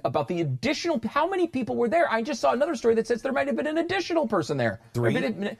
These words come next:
Speaker 1: there's already six in the meeting.
Speaker 2: Right.
Speaker 1: The three Trump
Speaker 2: Yeah.
Speaker 1: associates, and then the initial one we heard, the lawyer,
Speaker 2: Right.
Speaker 1: uh, one translator,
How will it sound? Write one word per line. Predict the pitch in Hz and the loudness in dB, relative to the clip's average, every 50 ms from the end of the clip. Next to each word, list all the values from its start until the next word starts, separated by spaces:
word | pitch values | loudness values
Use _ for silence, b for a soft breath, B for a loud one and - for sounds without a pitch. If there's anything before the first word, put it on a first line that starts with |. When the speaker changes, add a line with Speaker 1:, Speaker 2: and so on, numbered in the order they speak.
| b b | b b
Speaker 1:
there's | 185 170 185 | 0 2 4
already | 214 247 294 320 311 311 226 | 6 4 4 4 2 -2 -2
six | - - - - - 226 - - | -4 -4 -2 0 -2 -2 0 0
in | 226 214 | 0 0
the | 202 196 | 2 2
meeting. | 170 135 98 87 - - | 0 0 -2 -4 -6 -4
Speaker 2:
Right. | - 104 95 85 | -2 -2 0 0
Speaker 1:
The | 123 113 | -2 -2
three | - 175 220 214 | 0 0 -2 0
Trump | - 214 214 220 | 0 -2 -2 -2
Speaker 2:
Yeah. | 226 190 | -2 -2
Speaker 1:
associates, | - 160 135 117 113 - 104 107 110 - - b b b | 0 0 0 0 0 0 -2 -2 -2 -4 -8 b b b
and | b 143 143 135 | b -2 0 0
then | 123 120 120 117 120 B B B B - | 0 0 0 -2 -2 B B B B -4
the | 143 131 | -4 -2
initial | 135 151 170 208 220 - 262 233 | 0 0 0 0 0 0 0 0
one | 214 208 214 | 2 2 2
we | 233 202 | 0 0
heard, | 156 113 107 135 123 | 0 0 0 0 0
the | 123 | 0
lawyer, | 110 95 87 85 92 110 | 0 0 0 0 0 0
Speaker 2:
Right. | 107 113 - - _ - | -2 -4 -10 -8 _ -4
Speaker 1:
uh, | 139 - - | -4 -4 -4
one | 143 131 147 170 220 269 | -2 0 2 2 2 0
translator, | 247 - 180 143 120 107 101 101 98 92 90 107 123 147 - | -2 -2 0 0 0 0 0 0 0 0 2 2 0 0 -2